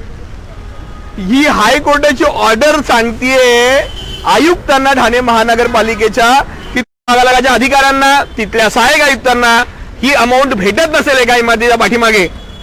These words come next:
तर या सगळ्यांनी, अतिक्रमण विभागाच्या अधिकाऱ्यांनी आणि त्या सहाय्यक आयुक्तांनी त्या इमारतींवर कारवाई करावी, जमीनदोस्त करावी, जर माझा हा दावा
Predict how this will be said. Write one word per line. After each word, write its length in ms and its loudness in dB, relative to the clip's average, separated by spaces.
तर 260 2
या 380 2
सगळ्यांनी, 500 2
अतिक्रमण 580 0
विभागाच्या 720 2
अधिकाऱ्यांनी 680 2
आणि 220 -2
त्या 100 2
सहाय्यक 360 0
आयुक्तांनी 440 0
त्या 180 -2
इमारतींवर 520 0
कारवाई 380 2
करावी, 360 2
जमीनदोस्त 580 0
करावी, 340 2
जर 360 -4
माझा 240 -2
हा 80 -2
दावा 280 0